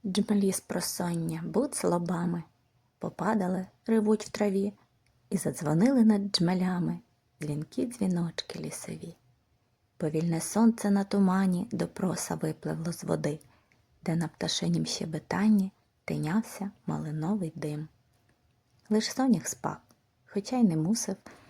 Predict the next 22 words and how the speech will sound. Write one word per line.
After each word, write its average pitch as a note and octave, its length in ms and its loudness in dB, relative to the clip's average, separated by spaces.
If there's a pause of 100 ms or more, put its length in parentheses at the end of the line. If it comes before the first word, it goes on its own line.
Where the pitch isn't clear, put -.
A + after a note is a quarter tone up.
(500)
І G3 80 2
ось G3+ 160 4
за G#3 160 4
те, A3 240 4
аби G#3+ 160 2
він G#3+ 160 8
знав, A3 400 4 (380)
важкий C4 460 0
ячмінь F#3+ 580 2
медовим D#3+ 480 0
вусом G3+ 480 0 (360)
бджолу A#3 420 2
за F#3+ 140 -2
лапку D#3+ 420 -4
лоскотав. - 640 -6 (880)
У E3+ 100 -4
картузах D#3+ 680 -4
із - 100 -6
парусини G#3 760 2 (380)
комбайн G3+ 520 2
комбайнові A3+ 720 4
гукав: G3+ 540 -2